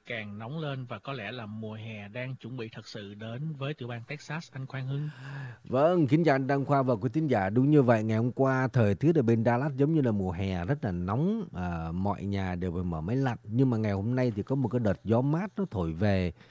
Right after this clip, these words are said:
Speaker 2: làm cho thời tiết nó mát mát một chút xíu. Ngày, à, sáng ngày mai là quý vị lại phải vác cái áo, à, gió của quý vị rồi khi mà quý vị đi làm, bởi vì nó hơi lạnh lạnh một chút xíu.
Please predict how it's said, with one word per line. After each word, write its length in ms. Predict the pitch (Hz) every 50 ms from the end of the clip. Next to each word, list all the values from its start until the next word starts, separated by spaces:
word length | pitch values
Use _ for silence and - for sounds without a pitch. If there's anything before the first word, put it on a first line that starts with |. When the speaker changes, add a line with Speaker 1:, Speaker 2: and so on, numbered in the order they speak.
| - - _ _ - _ -
Speaker 2:
làm 320 | 104 110 107 101 101 98
cho 220 | - 127 123 120
thời 360 | 113 - - 110 101 95 92 87
tiết 280 | - - 151 185 196 -
nó 560 | 165 139 127 120 117 123 135 147 151 151 147 139
mát 260 | 135 147 160 180 160
mát 300 | 165 185 196 220 233 -
một 160 | 160 120 -
chút 140 | - 131 117
xíu. 460 | - - 147 175 208 233 254 277 254 -
Ngày, 500 | 131 127 123 117 113 113 113 113 110 110
à, 160 | 110 107 107
sáng 300 | 107 - - 160 208 254
ngày 120 | 254 175
mai 280 | 131 127 135 139 147 143
là 80 | 131 117
quý 160 | 98 156 175
vị 180 | 160 147 127
lại 160 | 101 101 98 95
phải 300 | - - 92 92 92 98
vác 380 | 98 117 165 202 247 - _
cái 120 | - 190 160
áo, 460 | 98 113 135 135 139 151 175 196 196 170
à, 160 | 143 131 127
gió 360 | 123 120 139 135 - 220 262 - -
của 80 | 95 98
quý 80 | 143
vị 200 | 143 139 107 92
rồi 500 | 95 92 104 101 95 92 90 85 80 78 -
khi 120 | - 131
mà 100 | 117 104
quý 140 | 90 95 131
vị 140 | 131 117 98
đi 160 | 95 107 113
làm, 340 | 107 107 101 95 92 90 90
bởi 120 | 90 90
vì 120 | 87 95 95
nó 100 | 90 117
hơi 200 | 120 120 123 110
lạnh 280 | 98 90 87 87 90
lạnh 240 | 98 110 104 - 92
một 80 | 95 87 -
chút 100 | 113 104 -
xíu. 320 | - 120 120 143 175 175